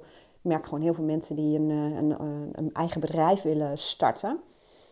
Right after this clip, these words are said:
Ja, die krijgen vaak heel veel gevraagd en ongevraagd advies uit de omgeving. Maar heel veel mensen zeggen ook dat dat ze eerder tegenhoudt dan dat het ze stimuleert. Ik zeg ook heel vaak, ehm,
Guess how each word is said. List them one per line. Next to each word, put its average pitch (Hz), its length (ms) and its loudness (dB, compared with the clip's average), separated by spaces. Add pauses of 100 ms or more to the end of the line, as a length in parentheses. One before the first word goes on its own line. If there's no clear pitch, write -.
Ja, 196 80 -4
die 185 100 -6
krijgen 185 240 -4
vaak 175 280 -2
heel 180 160 2
veel 165 420 2
gevraagd 170 520 0
en 151 60 0
ongevraagd 165 540 -2
advies - 520 -4
uit 170 120 -2
de 190 60 -6
omgeving. 175 560 0
Maar 165 80 0
heel 226 260 6
veel 269 100 6
mensen 220 300 2
zeggen 208 260 4
ook 185 280 6 (480)
dat 208 180 4
dat 208 180 -2
ze - 140 0
eerder 185 440 4
tegenhoudt 262 800 6
dan 208 120 2
dat 202 120 4
het 196 160 -4
ze - 80 -8
stimuleert. 190 1040 2 (1080)
Ik - 120 -6
zeg 247 220 4
ook 202 160 6
heel 196 200 6
vaak, 185 480 4
ehm, 170 480 0